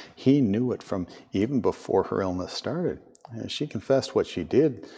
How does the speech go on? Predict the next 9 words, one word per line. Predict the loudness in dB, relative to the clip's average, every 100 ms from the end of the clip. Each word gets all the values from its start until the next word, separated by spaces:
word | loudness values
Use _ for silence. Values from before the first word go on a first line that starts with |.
| -20 -20 -4
and | 0 2 2
the |
very | 6 6 8
reason | 6 4 2
why | 0
she | 0 -2
did | 2 4
it, | 4 2
because | -2 2 4 6 4